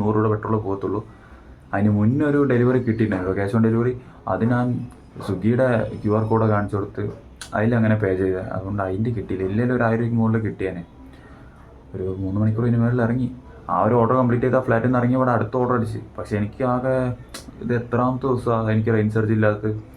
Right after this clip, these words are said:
അന്നൊരു ദിവസം ഞായറാഴ്ച കാലത്ത് മുതലേ മഴ ഇങ്ങനെ ചാറിക്കൊണ്ടിരിക്കുകയാണ്. ഞാൻ ആക്റ്റീവ് ആകാത്തതുകൊണ്ട്, റെയിൻ സർജ് ആക്റ്റീവ് ആകാത്തതുകൊണ്ടായിരിക്കും എന്ന് വിചാരിച്ചിട്ട് ഞാൻ വിട്ടെ. പിന്നെ സംഭവം എന്താ പറയുക, എനിക്ക്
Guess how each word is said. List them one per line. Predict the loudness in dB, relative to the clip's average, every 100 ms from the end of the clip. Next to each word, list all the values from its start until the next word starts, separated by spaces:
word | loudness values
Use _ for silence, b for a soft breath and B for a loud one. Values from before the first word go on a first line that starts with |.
| B B B -2
അന്നൊരു | 2 4 4
ദിവസം | 2 2 2
ഞായറാഴ്ച | 2 2 2 0 -2 2
കാലത്ത് | 0 2 0
മുതലേ | 0 0 0
മഴ | 2
ഇങ്ങനെ | 2 2
ചാറിക്കൊണ്ടിരിക്കുകയാണ്. | 2 0 0 -2 -2 -4 -2 -4 -4 B B B -12 -6
ഞാൻ | -2 -2
ആക്റ്റീവ് | -2 0 2
ആകാത്തതുകൊണ്ട്, | 4 2 2 4 4 4 2
റെയിൻ | 2
സർജ് | 2 0 0
ആക്റ്റീവ് | 2 0
ആകാത്തതുകൊണ്ടായിരിക്കും | 2 2 2 2 2
എന്ന് | 4
വിചാരിച്ചിട്ട് | 2 2 2
ഞാൻ | 2
വിട്ടെ. | 2 -2 -6 -6
പിന്നെ | -6 -2 0 2 2 2
സംഭവം | 2 2 2 0 -2 -10 -6 -2
എന്താ | 2 4
പറയുക, | 4 2 -2 -12 B B B B -14 -4 0
എനിക്ക് | 2 4